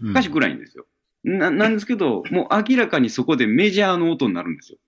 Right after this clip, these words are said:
Speaker 2: はいはいはいはい。
Speaker 1: で、その時に、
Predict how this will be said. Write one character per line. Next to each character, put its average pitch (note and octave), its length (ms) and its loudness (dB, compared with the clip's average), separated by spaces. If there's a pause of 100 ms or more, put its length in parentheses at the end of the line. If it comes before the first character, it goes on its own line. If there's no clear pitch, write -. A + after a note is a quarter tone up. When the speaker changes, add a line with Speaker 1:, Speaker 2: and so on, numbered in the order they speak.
(220)
Speaker 2:
は A#2+ 220 0
い E2 40 -8
は E2 160 -6
い D2+ 60 -8
は D2 80 -12
い - 40 -12
は C2 40 -10
い。 - 40 -16 (2250)
Speaker 1:
で、 G#3+ 140 0
そ A#3+ 200 2
の B3+ 100 4
時 A#3+ 340 -2
に、 D#3 380 0